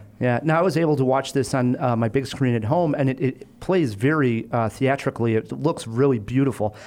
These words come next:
And a question to you, Shane, is when you're making a movie like this that's shot in natural daylight, that's really a large of, m-,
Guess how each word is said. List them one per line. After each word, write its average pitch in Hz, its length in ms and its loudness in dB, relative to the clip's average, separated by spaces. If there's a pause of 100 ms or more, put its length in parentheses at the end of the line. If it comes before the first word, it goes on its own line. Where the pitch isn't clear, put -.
(220)
And 127 320 2
a 135 100 0
question 147 360 -2
to 123 80 0
you, 143 140 2
Shane, 120 320 0
is 120 160 0
when 135 160 2
you're 131 180 0 (220)
making 160 240 0
a 123 40 0
movie 143 280 2
like 117 200 0
this 113 160 -2
that's - 180 -2
shot - 280 -2
in 123 100 0
natural 120 320 0
daylight, 120 400 0
that's - 180 -2
really 156 400 2 (580)
a 143 80 2
large 143 340 2
of, 120 100 0
m-, - 440 -8